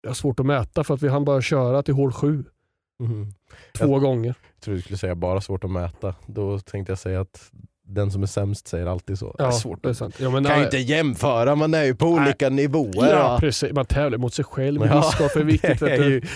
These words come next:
Speaker 2: största lögnen.
Speaker 1: Om det inte är jämnt på, eh, sista fem hålen eller någonting.
Speaker 2: Ja.
Speaker 1: Och ingen har chans på P B. Det brukar vara så, jag och Macke, när det går dåligt för båda.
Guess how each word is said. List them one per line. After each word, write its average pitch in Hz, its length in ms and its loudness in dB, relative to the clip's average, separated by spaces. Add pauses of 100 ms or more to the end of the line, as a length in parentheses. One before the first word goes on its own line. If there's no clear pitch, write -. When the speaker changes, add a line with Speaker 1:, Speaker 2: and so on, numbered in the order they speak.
(320)
Speaker 2:
största - 680 -8
lögnen. 92 500 -8
Speaker 1:
Om 143 80 2
det 151 80 2
inte 147 180 0
är 135 340 2
jämnt 139 540 0
på, 131 340 2
eh, 123 220 2
sista 123 320 -4
fem 135 280 0
hålen 120 220 0
eller 120 100 -2
någonting. 117 380 -4
Speaker 2:
Ja. 98 120 0
Speaker 1:
Och 95 220 2
ingen 156 280 2
har 135 80 2
chans 123 240 -2
på 127 80 -8
P 135 260 0
B. 135 180 0 (560)
Det 151 60 -2
brukar 147 220 0
vara 127 100 0
så, 123 280 0
jag 127 160 2
och 123 60 0
Macke, 127 480 -4
när 139 100 -2
det 131 80 0
går 120 120 0
dåligt 120 340 0
för 131 60 -2
båda. 127 480 -2